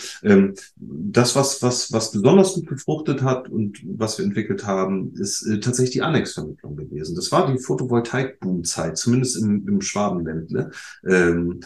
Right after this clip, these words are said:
wo jeder gerade angefangen hat, ähm, hohe Förderung und deswegen hat jeder Photovoltaikanlagen aufs Dach gebaut.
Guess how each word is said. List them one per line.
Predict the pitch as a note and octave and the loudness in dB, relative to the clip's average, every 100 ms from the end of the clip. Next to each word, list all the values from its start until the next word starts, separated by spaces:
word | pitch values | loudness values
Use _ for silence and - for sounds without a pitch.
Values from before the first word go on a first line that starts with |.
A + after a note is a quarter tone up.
| - - - | -18 -20 -14
wo | - - F#2 F#2+ F#2+ G2+ | -10 -8 2 4 4 2
jeder | G2 A2 A2 G2 | 6 6 8 4
gerade | - F#2 F#2 | 2 0 2
angefangen | G2 - F#2 F2 | 0 -2 -4 -4
hat, | F2+ E2 - | -4 -6 -6
ähm, | F#2 | -4
hohe | F2 B2 C#3 | 2 4 6
Förderung | - A#2 G#2+ G2+ G2+ | 6 4 6 4 4
und | - F#2+ | 0 -4
deswegen | - E2+ | -4 -4
hat | F2 - | -6 -4
jeder | F2 D#2+ | -4 -4
Photovoltaikanlagen | - - - - - - - - - - | -6 -8 -10 -12 -12 -12 -12 -14 -14 -12
aufs | - | -10
Dach | - - | -8 -8
gebaut. | - D2+ C#2+ - | -8 -8 -8 -8